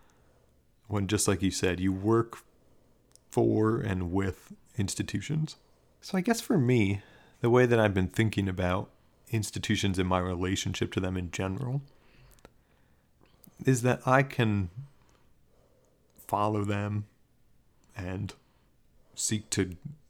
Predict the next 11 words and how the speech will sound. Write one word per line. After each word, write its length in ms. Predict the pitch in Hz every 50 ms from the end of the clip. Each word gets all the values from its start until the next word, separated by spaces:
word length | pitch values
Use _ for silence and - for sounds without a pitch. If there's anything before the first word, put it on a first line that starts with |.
| _ _ _ _ - _
steer 500 | - - - - - 107 104 101 104 101
and 220 | 110 113 98 90 87
guide 360 | - 92 92 92 95 95 87
them 300 | 95 92 95 92 98 117 -
and 320 | 110 98 95 92 87 - -
be 160 | 101 98 92
steered 500 | - - - - 104 101 98 98 95 101
and 160 | - 98 95
guided 360 | - 101 95 98 98 98 95
in 160 | 120 107 101
return. 480 | 95 92 - - 107 101 104 117 139